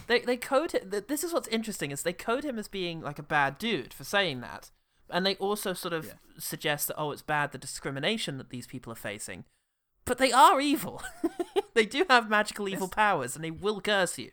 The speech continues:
Speaker 1: You know, it's kind of
Speaker 2: <laughs>
Speaker 1: the author kind of being like, "Oh, it's disgraceful the way we demonize these people." They are demons, though.
Speaker 2: Yeah. Yeah.
Speaker 1: They are century-old
Speaker 2: <laughs> You
Speaker 1: sorcerers who will,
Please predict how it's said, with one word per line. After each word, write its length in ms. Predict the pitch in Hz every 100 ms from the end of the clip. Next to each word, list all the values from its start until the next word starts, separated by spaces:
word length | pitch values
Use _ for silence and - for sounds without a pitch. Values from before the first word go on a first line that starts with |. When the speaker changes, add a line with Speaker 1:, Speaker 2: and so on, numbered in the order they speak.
| -
Speaker 1:
You 120 | 220
know, 180 | 208 160
it's 200 | 202 -
kind 240 | 240 233
of 160 | 247 -
Speaker 2:
<laughs> 160 | 196 202
Speaker 1:
the 120 | 180
author 460 | 196 208 - 180
kind 200 | 170 185
of 80 | 170
being 240 | 165 165 165
like, 220 | 156 - - -
"Oh, 80 | 196
it's 100 | 160
disgraceful 600 | - - - 170 - 123
the 60 | 123
way 140 | 127
we 80 | 123
demonize 480 | 143 143 123 120 123
these 140 | 123
people." 400 | - 131 - - _ _ -
They 80 |
are 100 | 156
demons, 380 | 185 151 135 -
though. 120 | -
Speaker 2:
Yeah. 100 | - - - _
Yeah. 180 | 117 113
Speaker 1:
They 100 | 143
are 100 | 156
century-old 720 | - 156 131 147 131 127 127
Speaker 2:
<laughs> 100 | -
You 60 | 143
Speaker 1:
sorcerers 460 | 139 - 110 135
who 100 | - 131
will, 420 | 139 131 127